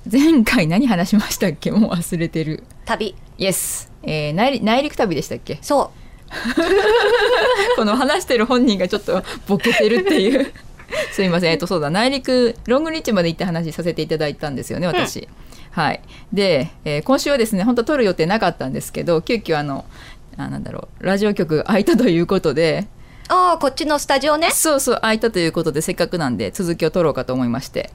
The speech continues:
Speaker 2: はい。
Speaker 1: すいません、お呼びいたしました。で、今日話すことなんですけど、まあ、前回、えー、内地旅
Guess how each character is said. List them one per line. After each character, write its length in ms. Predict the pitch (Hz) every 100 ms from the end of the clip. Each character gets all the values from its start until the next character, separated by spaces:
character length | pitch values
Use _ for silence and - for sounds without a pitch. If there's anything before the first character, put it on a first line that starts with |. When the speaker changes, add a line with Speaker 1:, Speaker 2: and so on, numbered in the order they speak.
| -
Speaker 2:
は 100 | -
い。 120 | 220 - -
Speaker 1:
す 100 | -
い 20 |
ま 100 | 147
せ 80 | 151
ん、 40 | -
お 40 |
呼 160 | 170 151
び 100 | 143
い 40 |
た 100 | 156
し 140 | 156
ま 100 | 135
し 80 | -
た。 160 | - - - - - - - - - -
で、 320 | 175 285 - - - - - - -
今 80 | 320
日 40 |
話 200 | 233 190
す 60 | -
こ 100 | 156
と 100 | 143
な 140 | 165
ん 60 | 151
で 80 | 135
す 120 | -
け 140 | 131
ど、 260 | 180 175 - - -
ま 100 | 294
あ、 40 | 262
前 140 | 403 359 - - - -
回、 340 | 196 151 - -
え 200 | - 151
ー、 20 | 147
内 220 | 175 180
地 100 | -
旅 320 | 220 190